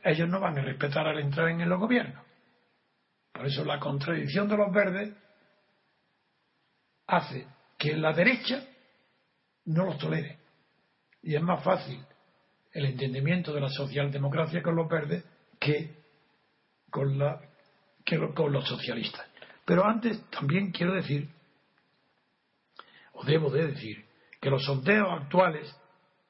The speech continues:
rechazan el sesenta y cinco por ciento de los afiliados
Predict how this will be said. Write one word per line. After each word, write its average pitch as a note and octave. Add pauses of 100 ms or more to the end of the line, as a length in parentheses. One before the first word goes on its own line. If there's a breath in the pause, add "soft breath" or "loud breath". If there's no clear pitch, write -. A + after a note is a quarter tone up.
(1120)
rechazan E3+ (1600)
el D#3+
sesenta C3+
y C3+
cinco G#3+
por E3+
ciento E3
de D3+
los C#3+
afiliados E3